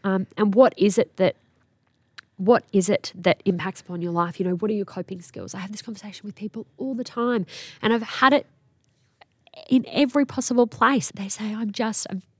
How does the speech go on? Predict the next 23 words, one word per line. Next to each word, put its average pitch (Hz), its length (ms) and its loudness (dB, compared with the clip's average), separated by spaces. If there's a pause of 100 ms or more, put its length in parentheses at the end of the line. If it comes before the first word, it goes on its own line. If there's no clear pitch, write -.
(140)
my 202 120 0
heart - 400 -2 (100)
is 180 120 -4
sore." 185 480 0
Someone 185 320 -6
said 175 180 0
to - 80 -10
me 185 60 -2
the 180 80 -2
other 175 120 -4
day, 165 220 -10
"My 190 100 -6
heart 180 200 -4
is 165 80 -10
sore," 180 280 -6 (160)
'cause - 160 -16
she - 120 -2
was 190 120 0
just - 480 0
coping 196 300 2
with 180 120 0
a 160 60 -4
lot. 175 200 -4